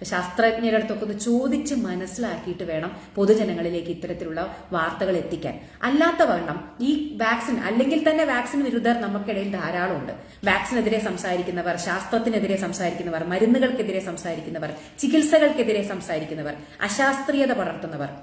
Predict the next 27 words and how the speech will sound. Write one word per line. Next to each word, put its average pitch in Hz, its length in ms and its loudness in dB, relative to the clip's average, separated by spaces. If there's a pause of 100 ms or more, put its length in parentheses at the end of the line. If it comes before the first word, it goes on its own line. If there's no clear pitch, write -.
ഇവർ 254 280 2 (260)
നമുക്ക് 233 360 2
ചുറ്റും 277 180 0
ധാരാളമുണ്ട്. 254 680 4
അവർക്കെതിരെയാണ് 247 720 -2
ഞാൻ, 247 400 -2
ഞാനും 226 400 0
അല്ലെങ്കിൽ 220 260 0
എൻ-, 214 220 -2
എന്നെ 214 200 0
പോലെയുള്ള 233 340 2
ഡോക്ടർമാർ 220 480 0 (340)
സ്ഥിരമായിട്ട് 277 640 2
സംസാരിച്ചുകൊണ്ടിരിക്കുന്നത്. 202 1080 -2 (260)
അവർക്കൊക്കെ 311 760 4
ഒരു 262 420 0
അടിക്കാൻ 240 420 -2
ഒരു 262 120 -2
വടി 208 240 0
കയ്യിൽ 214 300 2
കൊടുക്കുന്ന 190 380 -2
പോലെയാണിത്. 147 560 -4 (680)
നിങ്ങൾ 214 160 4
ദൃശ്യമാധ്യമങ്ങൾ 233 640 2
ചെയ്യുന്നത് 170 500 -2 (300)
അവർക്ക് 330 480 0 (640)
പറയാനൊരു 302 480 4